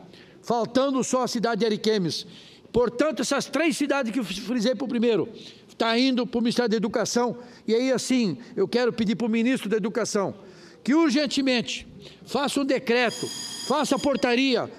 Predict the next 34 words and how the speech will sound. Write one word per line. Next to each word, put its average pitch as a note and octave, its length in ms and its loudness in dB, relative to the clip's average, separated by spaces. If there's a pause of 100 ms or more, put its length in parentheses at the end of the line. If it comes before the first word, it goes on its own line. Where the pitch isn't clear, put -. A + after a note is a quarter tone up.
(200)
publica-se, C4+ 840 2 (220)
pra C4+ 100 -2
que C4+ 100 -2
a C#4 60 2
gente C4 240 0
possa C#4 460 0
dar D4 140 2
oportunidade B3 840 0 (320)
das G#3+ 260 0
nossas C#4 440 0
faculdades C#4 680 0
no C#4 60 2
estado C4 240 0
de A#3+ 40 2
Rondônia A#3 520 2 (280)
a A3 140 0
participar A#3 880 0 (200)
e, A3 40 0
ao A#3 120 2
mesmo A#3 260 2
tempo, A#3+ 380 -2
ter A#3+ 460 0 (100)
a G#3 100 -2
condição A#3 560 2
de G#3+ 100 0
dar A#3+ 160 0
esse A3+ 180 -2
curso, A3+ 520 0 (180)
pra A3 120 -2
dar, A#3+ 320 -2
pra A#3 180 -2
dar G#3 540 -2
essa B3 260 2
oportunidade A3+ 840 0